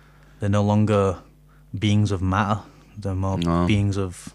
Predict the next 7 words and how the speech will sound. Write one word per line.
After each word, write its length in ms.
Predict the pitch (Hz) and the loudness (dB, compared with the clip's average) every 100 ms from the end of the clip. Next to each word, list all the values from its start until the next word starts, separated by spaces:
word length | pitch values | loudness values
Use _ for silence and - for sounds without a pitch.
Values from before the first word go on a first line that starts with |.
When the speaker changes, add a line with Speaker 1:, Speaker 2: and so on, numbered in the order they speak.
| - | -14
Speaker 1:
light. 460 | 95 90 98 117 - - - - 101 | -8 -4 -2 -4 -10 -20 -20 -16 -12
There's 240 | 98 - | -10 -8
entities. 560 | 104 104 - 107 98 - - _ - | -6 -6 -6 -8 -10 -12 -18 _ -4
Speaker 2:
Mm. 320 | 101 92 85 - - - | -2 0 -2 -8 -18 -8
No, 200 | 104 95 | -6 -6
it's 160 | - | -6
interesting. 480 | 98 104 113 - 101 | -10 -8 -10 -8 -10